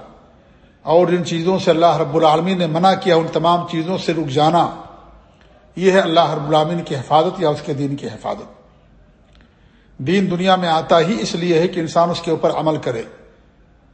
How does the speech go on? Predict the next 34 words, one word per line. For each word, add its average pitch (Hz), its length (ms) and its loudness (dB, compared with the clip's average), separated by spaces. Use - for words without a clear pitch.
نبی 165 240 0
اور 180 80 4
رسول 190 340 4
کو 185 120 0
اللہ 175 200 4
تعالیٰ 180 260 2
بھیجتا 156 460 0
ہی 226 120 -2
اس 190 120 -4
لیے 175 220 0
کہ 180 140 -6
ان 165 100 -6
کی 175 160 -4
اطاعت 165 340 2
اور 170 100 -4
پیروی 175 360 -2
کی 135 180 -10
جائے۔ 107 200 -8
لہذا 160 320 2
اللہ 170 320 2
تعالیٰ 175 260 4
کی 180 100 -6
حفاظت 156 560 -2
میں 202 180 -2
دین 180 640 -2
کی 175 140 -2
حفاظت، 156 580 0
دین 175 220 -4
پر 185 280 2
عمل 190 220 0
شامل 131 380 0
ہے 101 120 -12
کہ - 80 -8
انسان 170 360 2